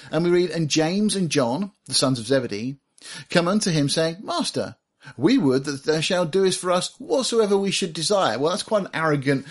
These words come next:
statement in itself. Um, but they go on, "And he said unto them, What would you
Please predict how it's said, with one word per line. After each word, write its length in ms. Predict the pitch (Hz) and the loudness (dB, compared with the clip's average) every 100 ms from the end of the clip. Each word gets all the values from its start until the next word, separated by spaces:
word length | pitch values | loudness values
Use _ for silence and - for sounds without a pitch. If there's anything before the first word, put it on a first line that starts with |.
| - | -14
statement 440 | - - 156 143 139 | -4 0 2 2 2
in 160 | 131 | 2
itself. 760 | 117 - 180 101 - - - - 143 | 0 0 0 -2 -8 -16 -16 -10 -2
Um, 280 | 147 151 | 0 2
but 200 | 147 160 | 4 4
they 100 | 170 175 | 4 2
go 160 | 190 | 0
on, 80 | 175 165 139 | -2 -4 0
"And 140 | 175 | 2
he 80 | 240 | 2
said 200 | - 240 | 2 2
unto 240 | 226 202 | 0 0
them, 300 | 190 196 190 - _ _ _ | 0 0 -2 -8 _ _ _
What 180 | 143 160 | 2 4
would 180 | 156 | 2
you 220 | 156 175 | 2 -2